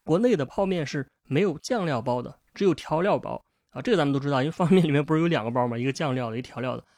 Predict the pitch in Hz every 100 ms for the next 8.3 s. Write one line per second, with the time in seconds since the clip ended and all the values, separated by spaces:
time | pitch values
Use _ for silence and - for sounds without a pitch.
0 | _ _ 147 151 196 180 196 151 127 143
1 | 151 123 - - 233 143 123 131 - -
2 | 180 143 - - 170 180 190 147 160 160
3 | 170 165 165 160 120 151 - 190 160 170
4 | - 196 185 190 131 - - _ _ -
5 | 151 170 - 180 190 151 - - 165 123
6 | 110 110 180 - 127 113 120 165 147 -
7 | _ _ - 156 202 190 233 160 143 143
8 | 139 131